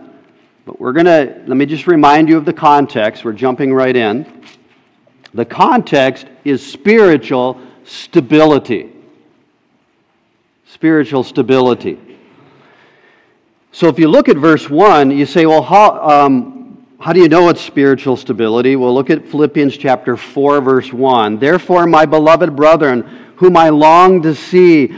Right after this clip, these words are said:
my joy and my crown, in this way stand firm in the Lord, my beloved." So "in this way" doesn't refer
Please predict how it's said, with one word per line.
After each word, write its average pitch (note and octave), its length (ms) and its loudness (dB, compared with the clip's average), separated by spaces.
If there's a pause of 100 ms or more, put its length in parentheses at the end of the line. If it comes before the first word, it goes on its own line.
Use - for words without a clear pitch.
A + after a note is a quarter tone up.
my E3+ 240 4
joy E3+ 380 2
and F3+ 100 2
my E3 220 4
crown, F3+ 580 0 (520)
in G#3+ 920 2
this F#3+ 460 2 (120)
way D3 960 0
stand F#3+ 840 2
firm E3 880 0
in D3+ 300 -4
the C#3+ 80 -2
Lord, C3+ 640 -2
my A2 180 -4
beloved." G#2 480 -6 (420)
So D3+ 180 0
"in F#3 320 4
this F3+ 260 2
way" E3 520 2
doesn't E3+ 340 2
refer D#3+ 640 0